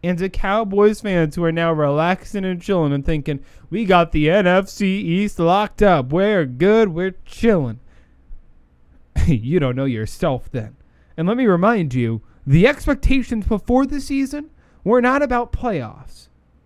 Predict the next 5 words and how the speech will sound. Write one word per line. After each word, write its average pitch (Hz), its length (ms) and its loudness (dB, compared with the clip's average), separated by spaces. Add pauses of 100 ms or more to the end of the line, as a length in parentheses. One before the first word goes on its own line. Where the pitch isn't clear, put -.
(220)
They 185 220 -2
were 247 240 -4
about 202 400 -4 (400)
Super - 500 -4
Bowl. 117 380 -8